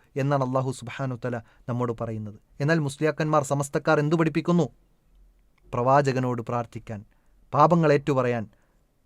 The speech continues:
ആ പ്രവാചകനോട് പൊറുക്കലിനെ തേടാൻ പഠിപ്പിക്കുകയാണ്. ഇനി അവിടെയും തീർന്നില്ല.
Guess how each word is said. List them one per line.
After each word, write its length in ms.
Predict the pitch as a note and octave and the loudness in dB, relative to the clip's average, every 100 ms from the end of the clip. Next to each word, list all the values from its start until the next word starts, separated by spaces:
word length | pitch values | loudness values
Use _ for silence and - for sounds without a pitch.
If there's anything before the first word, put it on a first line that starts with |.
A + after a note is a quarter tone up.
| _ | _
ആ 100 | C3+ | 2
പ്രവാചകനോട് 840 | D3+ C#3+ D#3 F3+ E3+ E3 D#3 D3 C3+ - _ - | 4 6 10 8 8 2 4 2 0 -6 _ 4
പൊറുക്കലിനെ 420 | D3+ F3+ G3+ F#3+ | 4 6 4 4
തേടാൻ 380 | D3 D3 C3 A2+ - _ - | 6 6 4 2 -8 _ -2
പഠിപ്പിക്കുകയാണ്. 640 | C3 - A#2+ B2 A#2 G2 - _ _ _ _ _ _ _ _ _ _ - | -2 -2 -6 -4 -4 -6 -12 _ _ _ _ _ _ _ _ _ _ -4
ഇനി 320 | C#3 D#3+ C#3+ _ - | 0 0 -2 _ -8
അവിടെയും 400 | C3 C#3+ F3+ F#3+ | 0 4 6 4
തീർന്നില്ല. 500 | E3+ D#3 D3+ C3+ A2 | 2 2 2 0 -2